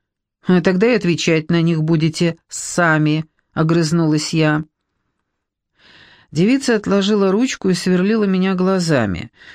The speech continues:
Очевидно, таким взглядом смотрела на окружающих снежная королева, после чего все птички и мелкие зверюшки падали к её ногам замороженными тушками,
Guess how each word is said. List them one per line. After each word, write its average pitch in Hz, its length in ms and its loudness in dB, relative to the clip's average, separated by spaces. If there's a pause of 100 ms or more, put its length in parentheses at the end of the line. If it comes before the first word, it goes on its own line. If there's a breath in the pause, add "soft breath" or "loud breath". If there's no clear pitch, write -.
(320 loud breath)
Очевидно, 285 440 0
таким 220 360 0
взглядом 180 520 0
смотрела 180 520 0
на 175 140 0
окружающих 175 720 -2
снежная 170 480 0
королева, 165 520 0
после 160 320 -2
чего 165 280 -2
все 160 240 -2
птички 160 460 -4
и 156 40 2
мелкие 151 420 0
зверюшки 175 580 -2
падали 151 420 0
к 147 80 -14
её 156 180 2
ногам 156 400 0
замороженными 151 760 0
тушками, 254 640 -2